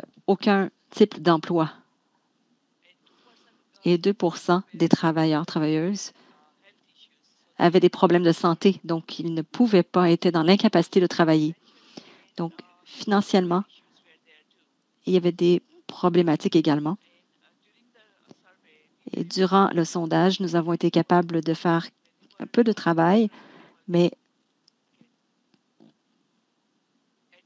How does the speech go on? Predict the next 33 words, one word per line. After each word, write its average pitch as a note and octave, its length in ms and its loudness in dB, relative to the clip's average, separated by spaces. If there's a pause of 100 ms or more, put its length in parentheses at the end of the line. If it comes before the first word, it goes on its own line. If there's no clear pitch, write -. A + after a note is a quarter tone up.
(1700)
à F3 100 0
un E3 80 -2
certain F3 300 -4
moment, F#3 440 0
du, E3+ 240 -12 (220)
du F#3 200 -6
la, E3+ 140 2 (140)
durant F3+ 200 -2
la D#3+ 80 2
pandémie, E3+ 500 -4 (360)
il, F3 420 -6 (240)
où F#3 100 -6
il F#3 40 0
n'y F3 60 2
avait E3+ 120 2
pas G3+ 120 2
la G3 60 4
possibilité F#3 360 -2
de F#3+ 80 2
travailler, F3 560 4 (840)
les F3+ 200 6
dettes G3 360 4
étaient, F3+ 380 4 (100)
euh, D#3+ 160 -2 (640)
très - 300 4
hautes, G3+ 340 4
donc F3 360 0
les E3+ 220 4
gens F#3+ 260 0
avaient F3 180 2
vraiment F3+ 280 -2
peur G3 300 2
de E3+ 140 -2